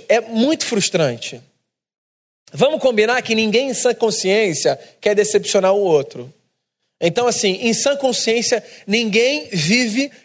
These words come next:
pra provocar uma decepção. Mas uma coisa é você não viver pra provocar uma decepção.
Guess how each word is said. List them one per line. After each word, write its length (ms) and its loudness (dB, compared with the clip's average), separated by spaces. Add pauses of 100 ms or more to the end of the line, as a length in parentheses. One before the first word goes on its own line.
pra 140 2
provocar 640 2
uma 180 2
decepção. 800 0 (1700)
Mas 80 2
uma 160 2
coisa 340 2
é 60 2
você 680 4
não 240 0
viver 320 0
pra 180 2
provocar 840 0
uma 180 2
decepção. 600 -2